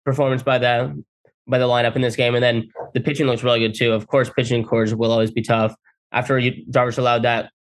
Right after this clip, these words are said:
run in the first inning, he allowed one more in the fifth. But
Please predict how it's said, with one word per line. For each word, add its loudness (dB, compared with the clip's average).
run 2
in -2
the -6
first -2
inning, 0
he 0
allowed 2
one 0
more 0
in 0
the 0
fifth. -2
But 0